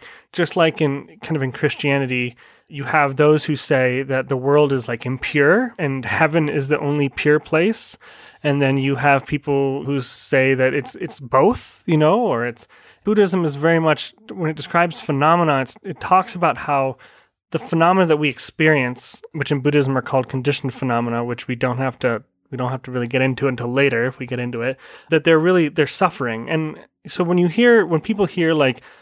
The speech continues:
called one of the four seals, so the four marks of Buddhism, uh, of existence in Buddhism are, you know, phenomena are suffering. And people hear that and they're like, "Wow, Buddhism is just, like, really pessimistic, like, nihilistic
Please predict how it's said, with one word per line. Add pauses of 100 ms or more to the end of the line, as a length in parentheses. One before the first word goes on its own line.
(500)
called
one
of
the
four
seals,
so
the
four
marks
of
Buddhism, (440)
uh,
of
existence
in
Buddhism
are,
you
know,
phenomena
are
suffering.
And
people
hear
that
and
they're
like,
"Wow,
Buddhism
is
just,
like,
really
pessimistic, (580)
like,
nihilistic